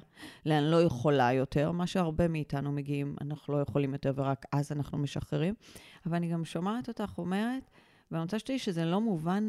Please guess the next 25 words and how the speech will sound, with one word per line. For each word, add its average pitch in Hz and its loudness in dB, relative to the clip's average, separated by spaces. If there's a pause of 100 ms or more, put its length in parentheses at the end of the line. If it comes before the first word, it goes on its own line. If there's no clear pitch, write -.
מאליו, 170 2 (1400)
בסוף - -2
עצרת 214 -2
ובחרת 180 0
בך. 156 0 (880)
ואני 156 0
שוב, 214 0 (380)
אני 165 0
חושבת 214 -4
שבעולם 190 2
שאנחנו - -6
כל - -2
כך - -4
הרבה 202 -2
מתאימים 170 -2
את 180 -6
עצמנו, - -8 (500)
אנחנו 170 0
כל 175 0
כך 220 -2
הרבה, 202 2
מה 190 0
שנקרא, 180 -2
בוגדים 156 4
בעצמנו, 156 -2